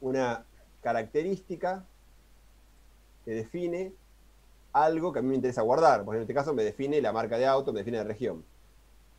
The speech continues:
Y cada uno de estos conjuntos de campos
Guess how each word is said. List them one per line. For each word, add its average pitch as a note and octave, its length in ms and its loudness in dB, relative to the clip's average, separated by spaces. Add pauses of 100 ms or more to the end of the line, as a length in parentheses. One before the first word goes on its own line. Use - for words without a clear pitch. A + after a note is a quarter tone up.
Y D#3 80 -16
cada A3+ 280 6
uno A3+ 280 6
de E3+ 160 4
estos - 580 -4 (1700)
conjuntos D#3+ 540 -4
de C#3 100 0
campos D#3+ 480 0